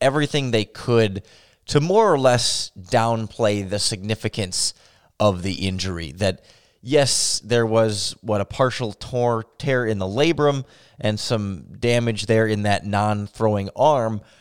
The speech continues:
but it was something that they felt like he could play through, and they just needed the shoulder area to heal enough to be able to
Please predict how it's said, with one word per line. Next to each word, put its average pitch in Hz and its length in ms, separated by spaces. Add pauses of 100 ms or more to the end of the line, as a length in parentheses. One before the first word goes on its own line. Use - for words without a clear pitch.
(420)
but 180 500 (520)
it 143 100
was 139 160
something 139 380
that 123 160
they 120 100
felt 113 300
like 113 160
he 113 100
could - 240
play 160 220
through, 139 260
and 110 100
they 110 80
just 110 260
needed 107 280
the 98 320 (100)
shoulder 123 400
area 107 300
to 92 60
heal 123 400
enough 110 280
to 107 120
be 107 200
able 107 200
to 98 340